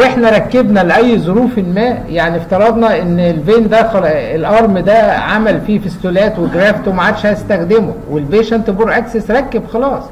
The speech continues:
انما مش فيستولا واقفه، ممكن حد جراح تاني يعمل له جرافت، فما تحكمش على الفين بالاعدام.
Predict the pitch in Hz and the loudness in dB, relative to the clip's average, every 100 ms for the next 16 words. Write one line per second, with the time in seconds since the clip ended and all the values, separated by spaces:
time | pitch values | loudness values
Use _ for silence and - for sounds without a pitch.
0 | - - - - - 175 262 262 226 - | -18 -20 -18 -10 -4 0 2 2 0 0
1 | 269 254 233 214 226 240 - 214 185 233 | -4 0 0 2 4 2 0 -2 0 0
2 | 254 214 247 233 220 208 240 233 233 254 | 0 -2 0 0 0 2 0 0 0 2
3 | 220 208 247 233 180 269 - - - - | 2 2 2 2 2 0 -2 -6 -14 -8
4 | 165 170 175 - 247 277 - 214 185 180 | -4 -4 -4 -4 -2 -2 0 0 2 0
5 | 147 214 254 190 180 165 151 151 139 | 0 2 2 0 0 0 0 0 -2